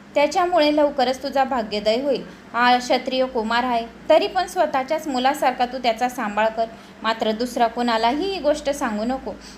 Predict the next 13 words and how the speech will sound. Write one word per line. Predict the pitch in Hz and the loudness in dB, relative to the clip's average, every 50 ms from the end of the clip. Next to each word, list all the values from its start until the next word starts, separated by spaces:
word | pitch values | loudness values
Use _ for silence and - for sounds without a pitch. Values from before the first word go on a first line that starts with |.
| - - | -10 -6
एखाद्या | - 254 254 311 359 330 311 311 | -6 -6 -2 -2 0 0 0 2
दारिद्र्य | 247 269 262 269 285 302 294 320 302 | 2 2 2 2 2 0 -2 -2 -2
माणसाला | 277 277 277 277 285 311 262 247 | -2 -2 -4 -4 -2 -2 -2 -2
परीच | 247 247 233 214 220 262 - - | -2 -2 -2 -2 -2 -2 -4 -4
सापडावा. | 311 254 240 - 233 226 220 226 226 233 - - - | -4 -2 0 0 0 0 -2 -4 -6 -10 -12 -10 -6
चिंतामणी, | 247 240 247 247 262 269 262 262 262 254 247 254 254 | -4 -2 -2 2 2 2 2 2 2 0 0 -2 0
रत्न | 247 240 240 - 254 254 | 0 0 0 -2 -4 -2
अशा | 247 240 240 240 - 240 | -2 -2 -2 -2 -2 -2
दारिद्र्य | 220 226 220 220 220 247 240 247 247 | 0 2 2 2 0 0 -2 -2 -2
माणसाच्या | 247 247 247 262 254 294 262 247 - 240 214 | -2 -2 -2 -4 -4 -4 -6 -4 -2 -2 -2
आपोआप | 208 208 - 240 240 233 | -2 0 0 -2 -2 -2
पुढ्यात | - 240 220 220 226 226 | -2 2 2 4 2 2
येऊन | 247 240 220 220 240 247 | 0 -2 -2 -2 -2 -4